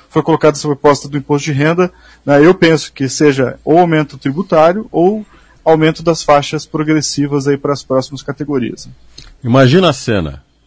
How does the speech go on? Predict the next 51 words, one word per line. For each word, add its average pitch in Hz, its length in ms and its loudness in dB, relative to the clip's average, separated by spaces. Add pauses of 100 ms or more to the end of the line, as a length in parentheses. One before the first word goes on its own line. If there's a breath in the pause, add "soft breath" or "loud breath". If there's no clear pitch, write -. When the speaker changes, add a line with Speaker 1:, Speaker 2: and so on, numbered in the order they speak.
(360)
Speaker 2:
O 92 120 -8
dono 143 260 0
de 143 80 -2
um - 20 2
estabelecimento 113 720 -4
comercial, 101 600 -6
seja 104 200 -6
ele 107 120 -4
qual 98 200 -4
for, 120 280 -6
falando 113 340 -4
com - 60 -20
o - 20 -18
seu 117 160 -6
cliente. 71 580 -12 (840)
O 92 80 -20
cliente 117 420 -4
falando 117 280 -4
assim: 76 440 -10 (240)
"Ah, 175 340 -2
eu 156 60 -2
tô 151 120 -10
pagando 156 360 -4
muito 156 220 -4
imposto 143 380 -6
de 117 100 -8
renda, 156 420 -2
tá? 147 120 -6
O 147 60 -4
governo 160 260 -4
tem 160 100 -8
que 160 100 -14
me 160 60 -2
isentar 147 680 -4
e 127 60 -8
tal. 147 260 -6 (320 soft breath)
E 143 60 -10
tem 208 140 -6
que 214 80 -4
ajudar 175 180 -4
essas 180 220 -8
pessoas, 156 680 -2
pagar 156 300 -6
tribu-, 147 300 -6
ah, 127 360 -2
pagar 135 280 -6
um 143 120 -6
Auxílio 139 360 -6
Brasil, 131 560 -2
tá, 147 120 -8
tá." 101 220 -10